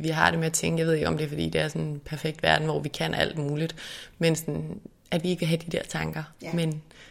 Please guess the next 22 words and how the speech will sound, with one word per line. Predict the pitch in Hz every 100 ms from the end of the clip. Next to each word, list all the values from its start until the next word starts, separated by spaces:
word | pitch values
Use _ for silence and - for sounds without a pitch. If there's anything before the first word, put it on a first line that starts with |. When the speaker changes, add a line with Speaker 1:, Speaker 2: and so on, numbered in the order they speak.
| - -
Speaker 1:
du | 185
sagde | 185 170
også, | 165 165
kan | 170
jeg | 165
huske | 156 160
i |
foredraget, | 147 147 160 165 151 156 160 - - - - -
at | 160
du | 160
havde | 160
et |
flot | - 165
billede | 165 165 160
af | 160
en |
kage, | 151 156 151 160
hvor | -
der | 170
stod, | 160 165
"Lort | 160 170 -
og, | -